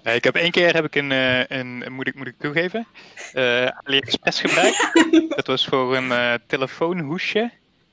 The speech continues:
Speaker 1: Dat ding heeft het volgens mij, eh, drie weken uitgehouden en toen begon het dan helemaal <laughs> te verbuigen en weet ik veel wat allemaal. Dus dat, eh, dat is niet echt een goede investering. En, ehm,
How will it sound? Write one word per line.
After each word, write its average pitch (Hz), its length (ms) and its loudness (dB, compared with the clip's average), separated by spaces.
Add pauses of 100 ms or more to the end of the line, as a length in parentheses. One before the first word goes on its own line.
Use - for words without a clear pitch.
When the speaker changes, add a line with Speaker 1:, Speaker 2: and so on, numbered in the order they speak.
(200)
Speaker 1:
Dat 139 120 -4
ding 143 140 -4
heeft 135 220 -2
het 131 120 -4
volgens 131 240 -4
mij, 120 520 2
eh, 120 60 -2
drie - 220 -6
weken 127 540 2
uitgehouden 185 760 0
en 151 140 -10
toen 139 160 -12
begon 135 180 -6
het 131 80 -8
dan 131 120 -4
helemaal 139 500 -2 (560)
<laughs> - 540 -4
te 131 100 -8
verbuigen 156 720 2
en 139 200 -4
weet 123 140 -4
ik 175 120 2
veel - 120 0
wat 175 260 0
allemaal. 151 400 0
Dus 139 160 -4
dat, 135 180 -4
eh, 131 120 0 (760)
dat 127 100 -6
is - 40 -8
niet 160 140 -4
echt 143 120 0
een - 60 -16
goede 143 160 0
investering. 135 680 -2 (100)
En, 123 180 -8 (100)
ehm, 120 300 -4